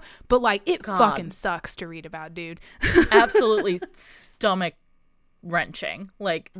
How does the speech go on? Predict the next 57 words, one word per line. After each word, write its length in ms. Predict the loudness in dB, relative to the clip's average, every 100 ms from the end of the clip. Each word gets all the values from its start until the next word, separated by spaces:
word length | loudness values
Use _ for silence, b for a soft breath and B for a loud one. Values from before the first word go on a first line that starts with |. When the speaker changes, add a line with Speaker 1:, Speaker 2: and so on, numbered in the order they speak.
| -2
Speaker 1:
Absolutely. 520 | -2 -2 -6 -6 -6
Speaker 2:
the 80 | -2
way 160 | 2 4
Speaker 1:
And 120 | 4
Speaker 2:
this 140 | 2
plays 180 | 2 6
Speaker 1:
no 140 | 6 6
Speaker 2:
out. 60 |
Speaker 1:
remorse. 560 | 2 -4 -10 -10 -12 -12 b b b
No 380 | 0 2 2 0
remorse. 560 | -4 -12 -14 -12 -8 -6
<sighs> 40 | B B B B B B B _ _
God 640 | 2 4 6 4 0 -4 -4
damn. 100 | -2
Speaker 2:
Terrible. 300 | 0 0 -2
Speaker 1:
I'm 100 | -4
so, 300 | -2 -4 -2
it's, 220 | -6 -4
it's 200 | -4 0
Speaker 2:
It's 160 | 2 2
Speaker 1:
a-, 40 |
Speaker 2:
really 260 | 4 2 2
Speaker 1:
infuriating. 300 | 0 -4 -4
Speaker 2:
bad. 40 |
Speaker 1:
Like, 200 | -4 -4 -8 B -2
if, 140 | 2 2 4
if 240 | 4 4 4
you 180 | 4 4
<laughs> 100 | 2
get 200 | 2 4
to 180 | 6 6
that 280 | 6 2 4
part, 200 | 4 4
if 200 | 2 0
you 140 | 0 2
read 220 | 2 2
this 140 | 0
whole 200 | 4 4
part 360 | 6 4 4 2 B B B
of 100 | 0
this 180 | 0 0
book 280 | 0 0 -2
and 120 | -4
you're 100 | -2
like, 240 | -2 -2
"No, 180 | 0 2
yeah, 340 | 4 2 2 0
I, 180 | -2 0
I 160 | -2
can 160 | -2 -2
totally 280 | 0 0 2
<laughs> 100 | 2
see 80 |
where 160 | 2 0
Corio's 320 | -2 -2 -2
coming 220 | -2 -2 -2
from." 220 | -6